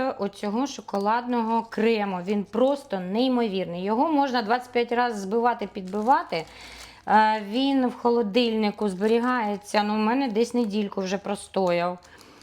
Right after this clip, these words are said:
І нічого з ним не трапляється. Тут шоколад, какао, ем, все добре. Головне, щоб у вас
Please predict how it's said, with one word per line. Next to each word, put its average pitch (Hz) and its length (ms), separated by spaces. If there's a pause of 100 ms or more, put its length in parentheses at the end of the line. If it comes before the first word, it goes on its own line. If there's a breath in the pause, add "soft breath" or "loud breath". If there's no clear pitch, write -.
(240 loud breath)
І 196 100
нічого 220 440
з 208 100
ним 226 180
не 214 100
трапляється. 247 800
Тут 202 520
шоколад, 214 680 (100)
какао, 254 1200 (140)
ем, 196 460 (500)
все - 460 (120)
добре. 269 680 (880)
Головне, 233 540
щоб 226 260
у 220 80
вас 233 360